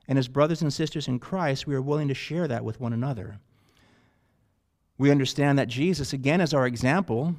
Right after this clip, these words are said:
he demonstrates the fact that he has sympathy for his people.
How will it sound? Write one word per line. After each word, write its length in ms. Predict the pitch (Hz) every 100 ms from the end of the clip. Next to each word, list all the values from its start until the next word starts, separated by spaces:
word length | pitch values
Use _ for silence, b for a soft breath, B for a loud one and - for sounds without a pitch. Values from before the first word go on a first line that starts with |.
| - _ _
he 180 | -
demonstrates 840 | 175 160 139 120 - 110 123 - -
the 160 | - 113
fact 280 | 123 123 117
that 100 | 107
he 180 | 175
has 480 | 139 127 113 110 - -
sympathy 580 | - 110 110 101 120
for 180 | 135 120
his 340 | 104 110 104 -
people. 480 | 110 104 127 165